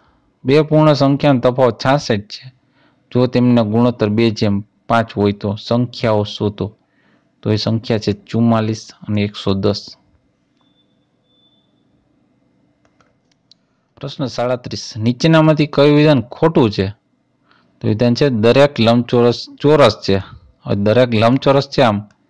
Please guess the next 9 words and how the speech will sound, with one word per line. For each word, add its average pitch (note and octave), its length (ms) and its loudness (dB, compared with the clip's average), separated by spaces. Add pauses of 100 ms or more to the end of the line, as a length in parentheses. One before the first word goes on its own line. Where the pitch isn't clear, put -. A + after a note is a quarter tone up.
(1200)
ઈ A#2+ 160 -6
થોડું D3 260 2
ચોરસ C#3+ 400 0
હોય. G#2 160 2 (1600)
તો A2+ 60 -2
વિધાન A#2 280 0
ખોટું D#3 280 0
જ - 40 -10
છે. G2 260 -6